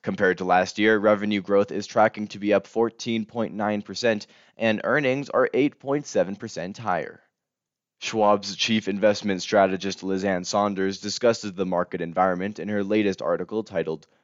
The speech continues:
"Both Sides Now: Fed's Dueling Mandates." How July's hot jobs report will likely keep the Fed in a hawkish position,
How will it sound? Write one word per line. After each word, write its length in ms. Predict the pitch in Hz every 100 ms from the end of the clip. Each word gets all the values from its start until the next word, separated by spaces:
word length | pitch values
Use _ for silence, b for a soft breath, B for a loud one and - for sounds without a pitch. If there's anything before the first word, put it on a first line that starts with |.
| _
"Both 260 | 95 113 -
Sides 400 | 104 90 82 85
Now: 280 | 67 64 - _ _
Fed's 380 | 107 110 113
Dueling 440 | 95 92 87 104 113
Mandates." 640 | 98 85 71 - - - - _ _ _
How 240 | 110 107
July's 440 | 101 110 104 107 101
hot 340 | 113 113 87
jobs 340 | 113 110 117
report 380 | 110 - 107 104
will 180 | 101 107
likely 360 | 110 120 135 120
keep 300 | - 135 -
the 120 | 101
Fed 280 | - 90 85
in 120 | 85
a 40 |
hawkish 440 | - 87 82 85 -
position, 520 | 85 101 107 113 117